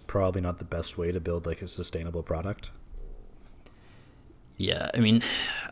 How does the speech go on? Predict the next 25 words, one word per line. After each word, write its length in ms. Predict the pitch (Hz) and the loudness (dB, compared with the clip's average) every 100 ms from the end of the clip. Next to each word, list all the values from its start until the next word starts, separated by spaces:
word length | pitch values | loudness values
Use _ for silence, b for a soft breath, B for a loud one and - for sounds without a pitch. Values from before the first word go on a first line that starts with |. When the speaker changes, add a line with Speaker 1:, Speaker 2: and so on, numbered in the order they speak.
| - - | -10 -6
Speaker 2:
I 80 | |
don't, 180 | - - - | -4 -2 2
I 60 | |
don't 120 | 95 | 4
know. 140 | 87 85 | 6 6
I, 120 | 92 | 6
I, 220 | 78 - - | 2 0 -2
there's 380 | - 113 110 - | -2 10 10 12
so 140 | 120 | 10
many 180 | 123 120 | 12 10
projects. 540 | - 98 98 95 - - - | 10 8 8 4 0 -6 -8
E-, 120 | - | -2
even 200 | - 123 | 8 12
if 100 | 131 | 12
you 80 | 117 | 12
look 180 | 95 98 | 10 10
at 160 | 95 - | 8 4
Ethereum, 640 | 98 98 98 95 90 60 | 2 8 10 10 8 6
I, 180 | - 104 | 0 0
I 40 | |
can't 180 | - 123 | 4 6
remember 200 | 104 98 | 8 8
what 180 | 95 - | 8 8
they 240 | 90 90 | 10 10
raised 500 | 85 90 87 90 - | 8 8 8 6 0